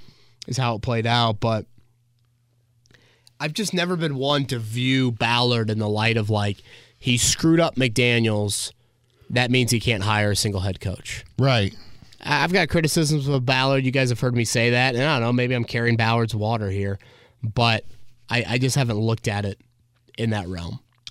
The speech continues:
Speaker 2: The next question comes from Danny. He says, "Bye week is here. Now we talk about the interesting stuff. If you're coming in as the new Colts general manager, would you really want to draft a quarterback not named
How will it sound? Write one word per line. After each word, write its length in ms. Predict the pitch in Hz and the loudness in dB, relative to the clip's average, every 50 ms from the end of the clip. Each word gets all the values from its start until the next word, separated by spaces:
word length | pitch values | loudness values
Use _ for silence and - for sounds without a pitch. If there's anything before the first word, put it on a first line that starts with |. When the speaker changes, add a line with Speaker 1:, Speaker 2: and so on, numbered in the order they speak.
| - - | -6 0
Speaker 2:
The 120 | - 113 | 2 2
next 280 | 107 110 123 131 - - | 4 4 2 2 0 0
question 400 | - 147 147 143 - - 135 127 | 0 2 2 2 2 0 0 2
comes 220 | - 147 135 - | 2 2 0 2
from 160 | - 135 117 104 | 2 2 2 2
Danny. 420 | 120 127 143 135 135 131 131 120 - - - - - - - | 2 2 2 2 4 2 2 0 0 -4 -8 -8 -8 -10 -4
He 100 | - 151 | -2 0
says, 220 | 147 - 147 123 104 | 0 2 0 0 0
"Bye 260 | - 143 143 165 170 | 2 2 2 4 4
week 220 | 175 185 - - | 2 2 2 2
is 160 | 147 120 - | 0 2 2
here. 280 | 160 170 147 135 143 143 | 2 2 4 4 2 2
Now 200 | 135 135 147 147 | 2 2 2 2
we 120 | 139 139 | 2 0
talk 300 | 127 - 151 139 143 - | 0 2 0 0 2 0
about 420 | - 135 131 127 127 123 - - - - - - - - - | 0 0 2 2 2 0 -2 -6 -10 -14 -14 -16 -18 -4 0
the 140 | 117 123 - | 0 0 2
interesting 560 | - 156 185 170 - 180 147 - - 139 123 110 | 2 2 2 4 2 2 2 2 2 2 2 2
stuff. 560 | - - 131 107 85 - - - - - - - _ _ _ _ _ _ _ _ - | 2 2 2 2 0 0 -4 -8 -12 -14 -16 -20 _ _ _ _ _ _ _ _ -8
If 140 | - - - | -6 -4 -2
you're 80 | 110 | -2
coming 360 | 107 - 160 151 151 156 165 170 | 0 2 2 2 2 4 4 2
in 140 | 165 156 147 | 2 2 2
as 200 | 139 131 117 - | 2 2 2 2
the 60 | 135 | 2
new 220 | 131 135 139 135 117 | 2 2 2 0 0
Colts 340 | - - 151 143 117 - | 0 0 0 0 0 -2
general 640 | - 120 117 - 135 147 156 151 147 147 139 135 - - | -2 -2 2 2 4 4 4 4 4 2 2 0 0 0
manager, 760 | 139 127 143 180 214 220 185 143 110 127 120 120 151 165 - - - - - - - - - - _ - | 2 2 4 4 4 4 4 4 4 2 4 2 2 0 -2 -6 -12 -12 -14 -16 -18 -20 -20 -8 _ 0
would 180 | 127 135 117 | 0 2 2
you 100 | 135 131 | 2 4
really 280 | 113 120 131 156 175 165 | 4 4 4 4 4 4
want 200 | 151 160 156 - | 4 2 2 2
to 60 | 156 | 0
draft 400 | 135 120 143 147 143 131 - - | 2 2 2 2 2 2 0 0
a 80 | 123 117 | -2 -2
quarterback 640 | - - - 156 160 165 156 156 143 143 - 139 | -2 -2 -2 0 2 2 2 2 2 2 0 0
not 400 | - 131 131 131 135 151 - - | 0 2 2 2 2 2 0 0
named 560 | 135 135 131 139 160 170 156 127 101 82 82 | 0 0 2 4 4 4 4 2 2 0 -2